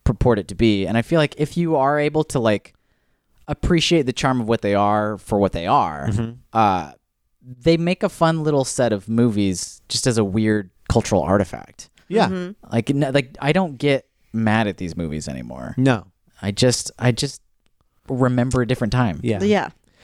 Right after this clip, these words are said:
Speaker 3: And they
Speaker 2: I
Speaker 3: were, they were fun at the time they came out. I remember there wasn't that many superhero movies out then.
Speaker 1: Yeah.
Speaker 3: And so they made a big effect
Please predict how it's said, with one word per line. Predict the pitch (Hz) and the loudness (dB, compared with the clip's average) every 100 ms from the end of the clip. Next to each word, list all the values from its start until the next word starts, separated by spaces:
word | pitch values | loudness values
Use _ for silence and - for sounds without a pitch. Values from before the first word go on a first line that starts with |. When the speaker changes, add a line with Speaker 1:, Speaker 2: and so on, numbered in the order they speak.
| - | -10
Speaker 3:
And | 202 254 | -2 0
they | |
Speaker 2:
I | |
Speaker 3:
were, | 311 294 | 2 0
they | 254 294 | 0 -2
were | 285 | -2
fun | - 220 202 | 0 0 0
at | 185 | 0
the | 156 | -2
time | 190 170 | 0 0
they | 160 | 0
came | 151 165 160 | -2 -2 0
out. | 160 - | 2 0
I | - | 0
remember | 214 220 208 202 185 175 | 0 0 0 2 2 0
there | - 180 | -2 0
wasn't | 185 196 180 - - | 0 -2 -8 -12 -2
that | 175 175 | 0 2
many | 196 196 196 | 2 2 0
superhero | - 240 302 285 247 202 | -2 -6 -6 -4 -4 -4
movies | 170 170 160 - | -4 -4 -6 -4
out | - | -6
then. | - - - 190 - | -6 -10 -12 -20 -8
Speaker 1:
Yeah. | - 95 82 - - | -2 -2 -2 -14 -8
Speaker 3:
And | - 180 180 175 | 0 0 0 -2
so | - 185 | 0 2
they | 185 | 2
made | 185 185 | 2 0
a | |
big | 180 - 190 190 - | -2 0 2 2 0
effect | 175 - - 370 - | -2 -2 -4 -4 -8